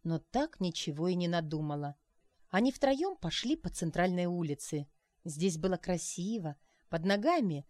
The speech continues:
выметенная брусчатка, старые дома отремонтированы, фигурные фонари, стриженные деревья в сверкающем инее, гуляют прохожие.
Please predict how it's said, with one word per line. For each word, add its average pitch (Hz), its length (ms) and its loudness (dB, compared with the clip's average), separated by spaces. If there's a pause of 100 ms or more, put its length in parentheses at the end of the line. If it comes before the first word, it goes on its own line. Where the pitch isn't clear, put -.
(240)
выметенная 160 720 0
брусчатка, 220 960 -4 (220)
старые 165 500 2
дома 147 360 0
отремонтированы, 175 1200 -2 (240)
фигурные 190 600 0
фонари, 165 680 -2 (240)
стриженные 175 680 0
деревья 196 640 0
в - 40 -6
сверкающем 202 840 2
инее, 190 480 0 (320)
гуляют 202 480 4
прохожие. 208 840 -2